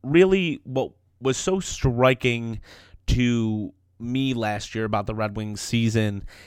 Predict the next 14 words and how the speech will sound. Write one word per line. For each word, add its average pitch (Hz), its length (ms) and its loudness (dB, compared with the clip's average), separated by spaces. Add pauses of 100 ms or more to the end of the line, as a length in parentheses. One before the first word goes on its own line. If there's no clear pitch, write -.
(200)
is 110 360 -4
that, 113 500 2 (120)
um, 107 460 -2 (1700)
I, - 300 -8 (180)
honestly, 175 560 2
there 147 160 2
was 147 120 4
just 147 180 0
a 147 40 4
lack 147 340 0
of 180 120 -4
production. 117 720 4 (600)
Um, 120 400 6 (160)
and 139 280 -4